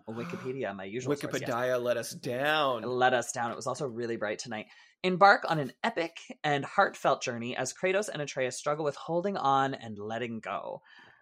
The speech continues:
Speaker 2: From Santa Monica Studios comes the sequel to the critically acclaimed God of War two thousand eighteen. Fimbulwinter is well underway.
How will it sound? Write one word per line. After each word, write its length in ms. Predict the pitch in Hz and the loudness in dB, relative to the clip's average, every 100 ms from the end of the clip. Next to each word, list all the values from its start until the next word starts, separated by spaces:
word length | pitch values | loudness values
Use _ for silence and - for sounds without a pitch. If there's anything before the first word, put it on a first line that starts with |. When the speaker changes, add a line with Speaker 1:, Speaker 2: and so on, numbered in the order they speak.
| _ | _
Speaker 2:
From 320 | - 147 143 - | 0 0 0 -4
Santa 320 | - 196 247 | 0 2 4
Monica 320 | 190 170 175 | 2 2 -2
Studios 440 | - 143 135 135 | -4 -2 2 0
comes 200 | - 127 | 0 -6
the 60 | 127 | -6
sequel 280 | - - 208 | -10 -4 -2
to 120 | 135 | -2
the 80 | 127 | -4
critically 480 | - 226 226 185 165 | -4 -8 -4 -2 -2
acclaimed 360 | - 131 123 | -4 -6 -2
God 160 | 123 120 | 0 0
of 80 | 120 | 0
War 180 | 110 110 | -2 -4
two 140 | - | -6
thousand 280 | 113 110 110 | -6 -6 -8
eighteen. 460 | - - 113 110 - _ _ _ _ | -12 -12 -10 -10 -14 _ _ _ _
Fimbulwinter 920 | 262 349 214 160 131 123 - 113 135 | 2 6 6 8 4 0 -2 2 2
is 200 | - 127 | 0 -6
well 280 | 120 143 185 | 2 4 4
underway. 680 | - 147 127 110 104 113 | 2 -2 -2 -2 0 -2